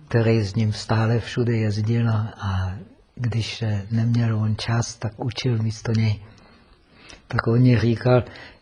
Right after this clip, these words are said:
když se, když byl, eh, na Havaji, eh, s mistrem, tak, eh, šli po ulici a přišel k němu, eh, žebrák, hm, nějaký, eh, „Dej mi dolár“, hm,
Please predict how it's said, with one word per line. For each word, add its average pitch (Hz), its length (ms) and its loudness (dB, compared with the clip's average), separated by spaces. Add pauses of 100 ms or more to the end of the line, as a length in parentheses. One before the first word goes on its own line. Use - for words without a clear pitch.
když 113 280 0
se, 117 260 0 (720)
když 110 220 0
byl, 113 320 4 (600)
eh, 101 200 0
na 113 160 4
Havaji, 127 760 6
eh, 110 360 -2 (360)
s - 160 -6
mistrem, 131 640 6 (720)
tak, 110 420 -2
eh, 107 120 2 (120)
šli 120 260 0
po 117 160 2
ulici 123 640 4 (220)
a 110 200 0 (220)
přišel 113 400 -2
k - 140 -10
němu, 110 340 2 (360)
eh, 101 540 -2
žebrák, 113 720 2 (340)
hm, 156 100 2 (420)
nějaký, 117 460 0 (640)
eh, 95 400 -2
„Dej 113 240 0
mi 123 120 2
dolár“, 113 540 2 (140)
hm, 123 100 2